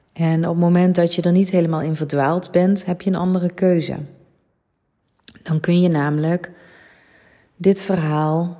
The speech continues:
laten vallen, daar niet in investeren. En kijken of je weer vol aanwezig kan zijn zonder dat verhaal.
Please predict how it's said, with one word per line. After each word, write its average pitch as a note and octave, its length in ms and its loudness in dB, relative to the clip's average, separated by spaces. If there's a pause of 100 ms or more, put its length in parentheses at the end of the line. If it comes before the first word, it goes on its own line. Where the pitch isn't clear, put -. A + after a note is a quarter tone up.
(120)
laten D#3 340 -4
vallen, D#3 460 0
daar D#3 240 0
niet F3 280 4
in D#3 160 0
investeren. D#3 960 -4 (2500)
En E3+ 640 2
kijken F3 360 2
of D#3+ 140 -2
je - 120 -2
weer E3+ 200 4
vol F3+ 320 2
aanwezig E3 640 -4
kan D3+ 200 -2
zijn D#3 280 -2
zonder F3+ 300 2
dat C#3+ 160 -6
verhaal. D3+ 400 -10